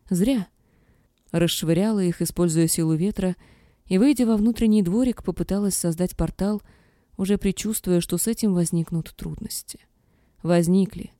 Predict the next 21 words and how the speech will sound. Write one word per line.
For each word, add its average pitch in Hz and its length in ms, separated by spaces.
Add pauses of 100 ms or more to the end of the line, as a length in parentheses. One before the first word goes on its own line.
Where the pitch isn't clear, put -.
(140)
и 185 140
первая 196 360
и 170 40
вторая 185 360
попытка 190 480
оказались 170 480
безрезультатными. 160 1000 (1080)
«Для 175 160
тех, 269 240
кому 208 240
я 202 100
позволяю, 185 580
путь 170 200
в 147 100
десять 156 300
раз 165 180
короче», 180 540
вновь 160 460
вспомнились 160 600
слова 160 320
кесаря. - 480